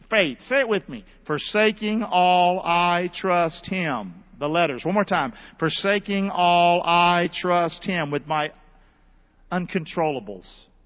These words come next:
Forsaking all, I'm gonna trust you, Lord. Rod, you're killing me. G. Thank God we're not going to Z. Amen. Here we go. G. Grace.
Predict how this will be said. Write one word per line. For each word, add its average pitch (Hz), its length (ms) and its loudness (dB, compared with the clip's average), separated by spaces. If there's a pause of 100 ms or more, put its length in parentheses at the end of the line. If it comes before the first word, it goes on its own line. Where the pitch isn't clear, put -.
Forsaking 170 600 -2
all, 147 380 -2
I'm 139 140 -6
gonna 143 160 -10
trust - 420 -14
you, 107 80 -14
Lord. 82 320 -18 (1600)
Rod, 151 320 -2
you're 139 120 -12
killing 123 400 -10
me. 101 180 -16 (1900)
G. 180 840 -2 (840)
Thank 190 180 -8
God 185 240 6
we're 170 80 0
not 165 180 -4
going 165 220 -2
to 139 160 -6
Z. 135 540 -2
Amen. 156 560 -6 (640)
Here 220 160 6
we 220 100 6
go. 214 360 4 (400)
G. 165 840 0
Grace. 240 520 6